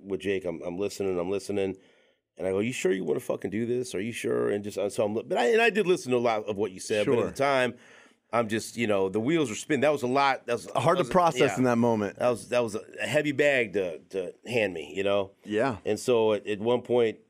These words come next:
Speaker 1: Nate goes over and, and hugs Jake and says, "Hey, you know, whatever's, you know,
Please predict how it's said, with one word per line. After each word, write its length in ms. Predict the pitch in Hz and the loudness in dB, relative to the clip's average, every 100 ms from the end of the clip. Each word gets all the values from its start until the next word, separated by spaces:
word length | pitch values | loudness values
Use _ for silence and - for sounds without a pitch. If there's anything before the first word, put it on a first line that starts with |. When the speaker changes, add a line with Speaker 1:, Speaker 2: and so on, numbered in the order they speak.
| _ | _
Speaker 1:
Nate 280 | 113 117 101 | 0 0 2
goes 220 | 113 104 | -2 2
over 440 | 113 110 107 110 104 | 2 2 2 2 2
and, 260 | 92 87 | 0 -2
and 320 | 87 95 87 - - _ - | -4 -6 -6 -12 -20 _ -6
hugs 320 | 113 110 90 | -2 -2 -4
Jake 320 | 92 107 98 | 0 0 0
and 80 | 92 | -6
says, 140 | 90 | -4
"Hey, 140 | 110 104 | 0 2
you 200 | 101 98 | 2 0
know, 80 | 98 | 0
whatever's, 640 | 98 101 101 95 82 - _ _ | 2 0 0 -4 -8 -14 _ _
you 120 | 92 | -6
know, 300 | 92 87 80 | -2 -2 -4